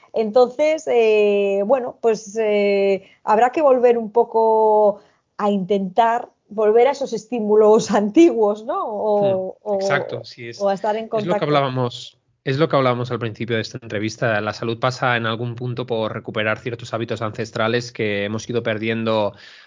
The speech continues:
Speaker 2: a lo largo de esta, de esta vida moderna plagada de, de estrés, de,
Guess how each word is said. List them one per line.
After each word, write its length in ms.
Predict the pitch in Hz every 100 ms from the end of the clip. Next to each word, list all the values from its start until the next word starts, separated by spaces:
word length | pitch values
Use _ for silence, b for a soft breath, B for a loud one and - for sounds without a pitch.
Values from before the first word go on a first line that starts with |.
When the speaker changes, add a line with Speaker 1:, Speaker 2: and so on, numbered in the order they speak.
| B
Speaker 2:
a 100 | 127
lo 140 | 117
largo 400 | 113 117 120 123
de 140 | 117 113
esta, 720 | - - 120 113 107 104 104
de 60 |
esta 180 | 110 -
vida 180 | 120 120
moderna 560 | 117 120 123 120 113 113
plagada 420 | 113 113 117 117
de, 400 | 110 - 139 110
de 120 | 110
estrés, 600 | 110 - 135 151 170 143
de, 440 | 123 110 107 104